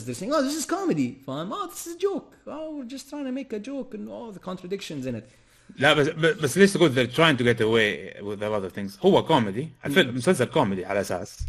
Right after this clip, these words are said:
Speaker 1: إيه، بس والله
Speaker 2: ف-،
Speaker 1: there's
Speaker 2: فأكيد،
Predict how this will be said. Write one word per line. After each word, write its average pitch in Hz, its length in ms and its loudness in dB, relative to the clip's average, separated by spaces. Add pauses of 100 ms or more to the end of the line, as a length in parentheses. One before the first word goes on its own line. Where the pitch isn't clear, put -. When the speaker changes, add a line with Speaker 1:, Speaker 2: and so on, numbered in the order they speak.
(240)
Speaker 1:
إيه، 151 220 2
بس 127 300 -2
والله 131 500 2
Speaker 2:
ف-، 110 60 -6
Speaker 1:
there's 127 440 6
Speaker 2:
فأكيد، 151 520 6